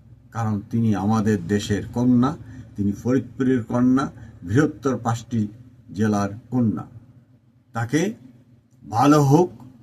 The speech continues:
মন্দ হোক, তাকে আমরা আমাদের বৃহত্তর ফরিদপুরে রাখব এবং তাকে এই যে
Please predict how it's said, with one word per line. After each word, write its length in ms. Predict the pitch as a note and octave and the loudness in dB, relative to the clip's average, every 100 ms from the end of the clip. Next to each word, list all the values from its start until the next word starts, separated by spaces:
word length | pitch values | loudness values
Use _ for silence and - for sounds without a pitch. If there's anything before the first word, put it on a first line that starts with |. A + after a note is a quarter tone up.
| - _ | -20 _
মন্দ 500 | D#2+ F#2 C#3+ G3 F3+ | -8 2 6 6 6
হোক, 300 | D3+ G#2 G2 - - - - - - _ _ _ _ _ _ - | 4 4 -2 -6 -18 -20 -20 -20 -20 _ _ _ _ _ _ -10
তাকে 340 | G2+ G#2 F#2+ | -8 -6 -6
আমরা 500 | F#2 G2+ G#2+ B2+ E3 - - - - - - | -2 2 2 2 -2 -10 -20 -20 -20 -20 -12
আমাদের 480 | G2 G2+ E2+ F#2+ D2+ | -6 -6 -4 -6 -6
বৃহত্তর 540 | A2 C#3+ D3 - D3 | 0 2 2 -2 -4
ফরিদপুরে 680 | - A2 G#2 - A2 A#2 - - - _ _ - | 0 0 0 -2 -6 -6 -6 -14 -20 _ _ -8
রাখব 680 | G2 C3+ C#3+ C#3+ G#3 D4 - - - - | 0 2 2 4 4 4 -4 -20 -20 -6
এবং 480 | A#2+ D#3 G#3 B3+ D4+ - - - - _ _ _ | 2 6 8 8 4 -2 -18 -20 -20 _ _ _
তাকে 400 | A2+ A#2 A#2 G#2+ - - - | -8 -4 -4 -4 -10 -20 -4
এই 260 | A2+ D3 | 4 6
যে 280 | D3 D3+ C#3+ | 6 4 2